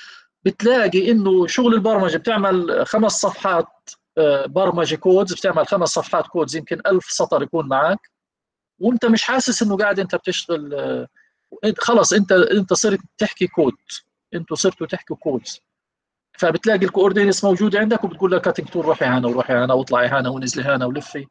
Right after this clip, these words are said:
و-، آه، واطلعي ونزلي. تلاقي إيش ال-، ال-، اللي هو طالع معك كل ال-، آه،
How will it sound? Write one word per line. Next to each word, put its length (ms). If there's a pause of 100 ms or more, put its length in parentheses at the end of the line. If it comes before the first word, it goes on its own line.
(460)
و-، 180
آه، 300
واطلعي 400
ونزلي. 400 (400)
تلاقي 380
إيش 160
ال-، 100 (160)
ال-، 180
اللي 200
هو 340
طالع 280
معك 280
كل 280
ال-، 260
آه، 340